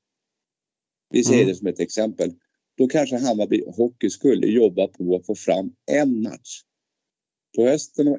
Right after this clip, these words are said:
Speaker 1: en på våren. Att få dit de olika föreningarna inom Bayern, eh, de andra medlemsföreningarna, olika supporterorganisationerna. Kanske locka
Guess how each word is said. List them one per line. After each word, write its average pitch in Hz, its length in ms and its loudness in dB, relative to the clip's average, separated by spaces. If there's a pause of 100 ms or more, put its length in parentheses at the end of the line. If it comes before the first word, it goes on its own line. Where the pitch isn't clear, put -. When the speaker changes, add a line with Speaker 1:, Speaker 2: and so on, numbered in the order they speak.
Speaker 1:
en 113 300 -2
på 107 120 -4
våren. 92 540 2 (540)
Att - 200 -4
få 117 80 0
dit 113 500 0 (240)
de 131 140 2
olika 113 400 0
föreningarna 113 500 0
inom 110 180 0
Bayern, 117 560 0 (280)
eh, 92 320 -2
de 110 120 2
andra 101 160 2
medlemsföreningarna, 104 920 2 (840)
olika 113 340 4
supporterorganisationerna. 104 1600 0 (640)
Kanske 110 500 2
locka 110 640 -2